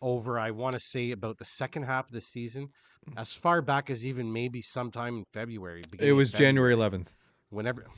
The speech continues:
Speaker 2: <laughs>
Speaker 1: There
Speaker 2: I
Speaker 1: you
Speaker 2: have
Speaker 1: go.
Speaker 2: that stat.
Speaker 1: Even, even
Speaker 2: <laughs>
Speaker 1: better.
Speaker 2: Yeah.
Speaker 1: Even better. January
Speaker 2: Yeah.
Speaker 1: eleventh and
Speaker 2: Yeah.
Speaker 1: on. The Edmonton Oilers were the best team in the National
Speaker 2: Yeah.
Speaker 1: Hockey League. So, and they filled in the gaps that they needed to fill in.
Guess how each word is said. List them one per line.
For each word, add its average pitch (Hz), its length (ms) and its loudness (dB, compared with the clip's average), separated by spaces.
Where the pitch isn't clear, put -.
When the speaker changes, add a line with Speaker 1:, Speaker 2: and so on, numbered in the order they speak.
Speaker 2:
<laughs> - 100 2
Speaker 1:
There 110 140 0
Speaker 2:
I 123 80 6
Speaker 1:
you 107 60 2
Speaker 2:
have 110 120 2
Speaker 1:
go. 120 80 2
Speaker 2:
that 104 180 0
stat. 107 220 -10
Speaker 1:
Even, 147 300 0
even 151 260 0
Speaker 2:
<laughs> - 80 0
Speaker 1:
better. 147 180 0
Speaker 2:
Yeah. - 80 -8
Speaker 1:
Even 185 300 0
better. 139 280 0
January 196 640 2
Speaker 2:
Yeah. 175 60 -2
Speaker 1:
eleventh 143 420 -2
and 123 200 -6
Speaker 2:
Yeah. - 80 -4
Speaker 1:
on. 104 300 -6
The 120 160 -2
Edmonton 190 420 -2
Oilers 151 360 -2
were 123 140 -6
the 104 100 -8
best 123 340 -8
team 143 180 -6
in 123 60 -4
the 107 80 -8
National 101 340 -12
Speaker 2:
Yeah. 85 80 -8
Speaker 1:
Hockey 85 300 -14
League. 52 160 -20
So, 135 500 -2
and 147 360 -4
they 175 440 0
filled 160 680 -4
in 139 280 -4
the 123 80 -6
gaps 120 420 -6
that 98 160 -12
they 110 100 -6
needed 113 280 -6
to 104 80 -18
fill 104 260 -8
in. 85 160 -12